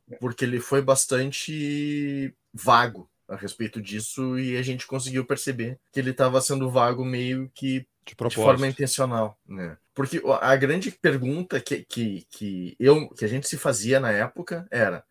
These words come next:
Speaker 2: o Pedro Selig foi chamado pra ser chefe de segurança do Internacional ou foi colocado lá como chefe de segurança?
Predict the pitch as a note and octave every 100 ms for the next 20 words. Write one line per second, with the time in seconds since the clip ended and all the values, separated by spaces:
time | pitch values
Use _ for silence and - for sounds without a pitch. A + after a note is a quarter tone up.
0 | _ - - A2 G#2 G#2+ - G2+ F#2+ F2
1 | - G2+ - F#2+ F#2+ F#2+ A2+ D3+ D#3 C#3
2 | C3 - A#2+ A#2 A#2 - A2+ A2 G2+ G#2
3 | A2 G2+ G#2+ G2+ - G#2+ A2+ C3+ B2+ B2+
4 | B2+ - C3 A#2+ - A#2 A#2 A#2+ G#2+ G#2+
5 | A2+ A2 A2 G#2 G#2 - G#2+ F2+ -